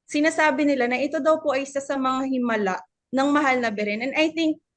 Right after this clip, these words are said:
parang kung iisipin, parang ang ano naman nun, parang nagigante. Pero parang sa amin pong mga nagdedeboto, nakatulong po siya sa aming pananampalataya kasi, ah, na-capture yung aming mga puso na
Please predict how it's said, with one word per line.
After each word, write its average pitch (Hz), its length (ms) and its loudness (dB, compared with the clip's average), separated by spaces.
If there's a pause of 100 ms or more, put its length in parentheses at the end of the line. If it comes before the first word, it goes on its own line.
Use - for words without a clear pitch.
parang 330 240 2
kung 339 160 0
iisipin, 285 640 0
parang 262 320 2
ang 262 180 -2 (380)
ano 254 180 2
naman 247 320 2
nun, 247 220 0
parang 240 400 -2 (240)
nagigante. 269 640 2
Pero 311 260 4
parang 330 220 2
sa 294 180 0
amin 339 300 -2
pong 330 160 -4
mga 294 500 0
nagdedeboto, 247 920 -2 (320)
nakatulong 320 580 0
po 320 160 -4
siya 294 80 -4
sa 302 120 -2 (120)
aming 285 160 0
pananampalataya 247 880 0
kasi, 240 400 -4 (320)
ah, 220 240 4
na-capture 320 560 2
yung 311 240 2
aming 254 560 0 (320)
mga 285 560 0
puso 277 400 -2
na 247 240 0